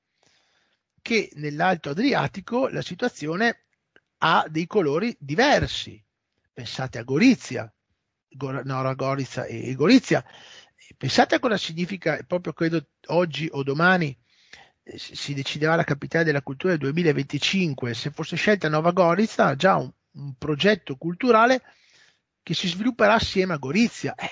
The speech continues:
è un elemento fondamentale e rientra in questa evoluzione del giorno del ricordo e rientra all'interno di quel percorso di riconciliazione,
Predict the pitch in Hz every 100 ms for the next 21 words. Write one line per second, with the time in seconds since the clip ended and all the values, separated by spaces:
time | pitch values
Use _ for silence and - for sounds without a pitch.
0 | - 196 185 190 190 185 190 185 226 339
1 | 302 - 190 160 143 160 302 196 - -
2 | _ _ - 214 202 226 359 427 370 233
3 | - 160 127 113 _ _ _ _ - 190
4 | 220 196 175 160 151 - 143 147 139 127
5 | 139 143 165 190 247 285 349 247 202 269
6 | 330 359 - 302 214 202 208 208 277 240
7 | - 156 180 175 143 147 - 143 123 123
8 | 127 - - 123 - 120